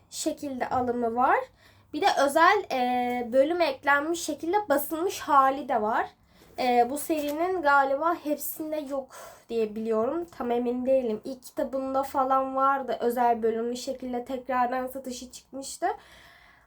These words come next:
Bu seriyi öneririm o yüzden. Kesinlikle Rus mafyalarını seviyorsanız gerçekten başlayabileceğiniz bir seri ve çok akıcı bir seri.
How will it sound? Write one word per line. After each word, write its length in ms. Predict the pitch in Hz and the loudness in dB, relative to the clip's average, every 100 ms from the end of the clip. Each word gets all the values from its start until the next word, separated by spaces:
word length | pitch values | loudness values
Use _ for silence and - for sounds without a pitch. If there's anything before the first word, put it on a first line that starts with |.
| _ | _
Bu 140 | 269 285 | -8 -6
seriyi 380 | - 269 311 - | 0 0 2 0
öneririm 560 | 247 254 254 254 254 233 | 0 0 -2 -4 -4 -2
o 120 | 208 | -2
yüzden. 300 | 214 214 214 | -2 -4 -4
Kesinlikle 640 | 247 247 285 269 247 226 | -6 -8 -8 -4 0 0
Rus 260 | 247 262 277 | 0 -4 -6
mafyalarını 680 | 254 247 262 240 240 247 | -6 -6 -4 -2 -2 -4
seviyorsanız 880 | 254 - 233 240 277 277 269 247 269 269 | -8 -6 -4 -2 -2 -4 -8 -6 -6 -4
gerçekten 840 | 254 262 262 277 247 269 277 254 | -2 0 -2 -6 -6 -2 -2 0
başlayabileceğiniz 1120 | 226 220 - 254 233 240 220 247 254 285 330 330 | 0 0 -4 -2 -2 -4 -2 0 0 0 -4 -4
bir 140 | 311 | -4
seri 500 | 330 - 330 349 381 403 - - _ _ - | -4 -2 -2 -2 -4 -6 -18 -20 _ _ -10
ve 260 | 240 339 403 415 | 6 8 8 4
çok 220 | - 311 | 0 -4
akıcı 400 | 277 254 233 226 | -4 -6 -8 -8
bir 60 | 214 | -10
seri. 520 | - 240 214 214 202 | -10 -8 -4 -4 -4